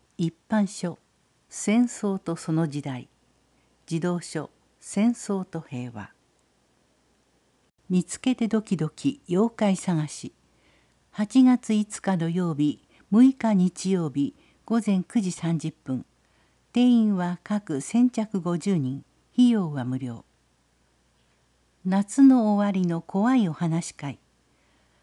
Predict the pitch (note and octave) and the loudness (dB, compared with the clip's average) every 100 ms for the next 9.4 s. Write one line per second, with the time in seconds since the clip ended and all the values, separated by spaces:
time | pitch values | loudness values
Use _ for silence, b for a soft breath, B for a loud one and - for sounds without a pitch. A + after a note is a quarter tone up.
0 | _ - G#3+ - C4 B3+ - A3+ A3 D#3+ | _ -6 -2 4 4 4 4 4 4 0
1 | D3 C3+ D#3 - F#3+ F3+ E3+ D#3 C#3+ D#3+ | -4 -4 -4 0 2 2 0 -6 -4 -2
2 | F#3 D#3+ C3+ C3 - - A3 F#3 C#3+ D3+ | -2 -4 -4 -6 -6 -2 0 2 0 -4
3 | C3 A#2 _ _ _ _ _ _ - F#3 | -6 -12 _ _ _ _ _ _ -8 -6
4 | G3 B3+ A#3 - G3 - - C4 B3 - | -2 0 -2 -4 -6 -6 -4 -2 -2 -2
5 | E3+ F3 G3+ A3+ G#3+ G3+ G#3 F#3+ - C#3 | -4 -2 0 0 0 -2 -2 -2 -4 -6
6 | C3+ C#3 - - _ _ _ _ _ _ | -6 -8 -10 -16 _ _ _ _ _ _
7 | _ _ _ A#3 A#3+ - G#3+ F#3+ E3 E3+ | _ _ _ -2 -2 0 -2 0 -2 -6
8 | b b - G3+ A#3 A#3 A3 - - F3 | b b -4 2 4 4 2 -4 -6 -4
9 | E3 B2+ B2 | -4 -6 -10